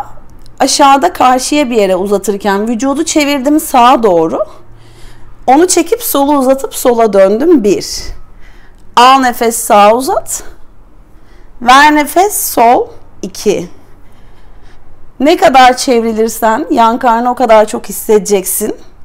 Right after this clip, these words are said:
Üç. Ve nefeslerde kalmaya devam et. Dört. Ve elinden geldiğince belin sabit kalsın. Ben konuşuyorum diye biraz daha oynuyor şu an ama çok da oynamıyor aslında. Beş.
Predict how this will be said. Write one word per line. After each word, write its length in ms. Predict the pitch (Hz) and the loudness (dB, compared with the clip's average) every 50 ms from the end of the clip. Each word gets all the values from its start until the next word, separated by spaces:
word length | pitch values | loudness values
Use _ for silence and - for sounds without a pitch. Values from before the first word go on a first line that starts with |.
| - - - | -16 -10 -4
Üç. 560 | - 196 254 - - - - - - - - - - - - - - - - - - - - - - - - - - - - | -4 -4 -4 -4 -8 -10 -8 -8 -8 -8 -12 -14 -16 -20 -20 -20 -20 -20 -20 -20 -20 -20 -20 -20 -20 -20 -20 -20 -20 -16 -10
Ve 200 | - 202 180 - - - - - - - - - - - - - - - - - - - - | -4 -4 -4 -4 -6 -12 -20 -20 -18 -18 -18 -18 -18 -20 -20 -20 -20 -20 -20 -20 -16 -12 -8
nefeslerde 800 | 226 247 247 254 262 262 262 - 254 254 262 247 254 294 311 | -6 -4 0 2 2 2 2 2 2 4 4 4 4 2 0
kalmaya 500 | - - 294 240 220 220 214 202 202 202 | 2 4 4 4 4 2 2 2 2 4
devam 400 | 202 214 214 226 233 240 254 277 | 4 4 4 6 6 6 6 4
et. 260 | 359 440 440 - - - - - - - - - - - - - - 202 190 185 | 2 0 -2 -6 -10 -12 -12 -12 -14 -16 -16 -18 -16 -16 -16 -14 -12 -8 0 4
Dört. 520 | 233 226 196 165 - - - - - - - - - - - - - - - - - - - - - - - - - | 4 6 6 4 2 0 -6 -8 -8 -10 -12 -16 -16 -16 -16 -14 -14 -16 -16 -18 -18 -18 -18 -18 -18 -20 -16 -8 -4
Ve 140 | 370 415 440 480 - - - - - - - - - - - - - | -2 -2 -2 -2 -6 -12 -14 -14 -12 -12 -12 -12 -14 -14 -8 -2 0
elinden 500 | 262 269 285 285 285 294 285 285 294 277 | 2 2 4 4 4 6 4 4 4 4
geldiğince 680 | 285 285 285 285 277 262 302 294 302 294 233 226 214 | 6 6 6 6 4 2 2 4 4 4 2 0 0
belin 280 | 233 240 247 302 370 453 | -2 -4 -4 -4 -4 -6
sabit 520 | - - - 320 277 254 240 247 254 - | -6 -2 0 2 2 2 0 -2 -6 -8
kalsın. 580 | - - 240 220 208 202 - - - 339 427 - - - - - - - - - - | -4 -2 0 0 0 -2 -6 -6 -6 -6 -6 -6 -10 -20 -20 -20 -20 -20 -8 0 2
Ben 200 | 226 240 262 254 | 4 4 4 2
konuşuyorum 680 | - 233 220 214 214 - - 262 247 233 214 196 190 | 0 -2 -2 -2 -2 -2 2 2 4 4 4 2 0
diye 180 | 185 185 180 175 | 0 0 0 2
biraz 340 | 180 180 175 170 175 175 175 | 2 4 4 4 2 0 0
daha 340 | 185 175 170 170 - - - | 0 0 2 0 -2 -4 -4
oynuyor 460 | - 185 185 180 175 170 170 170 165 | -2 0 2 2 2 2 0 -2 -2
şu 160 | 165 - - 185 | -4 -4 -4 0
an 80 | 226 | 0
ama 160 | 330 311 247 | 2 0 0
çok 260 | - - - - - - | -2 -4 -6 -6 -2 -2
da 40 | |
oynamıyor 440 | 202 202 208 202 208 202 190 165 165 | 0 0 2 0 0 0 2 2 2
aslında. 520 | 165 170 - - - 175 175 170 170 175 196 | 0 0 -4 -6 -6 -4 -4 -2 -2 0 0
Beş. 360 | 226 554 571 - - - | -2 -2 -2 -6 -12 -16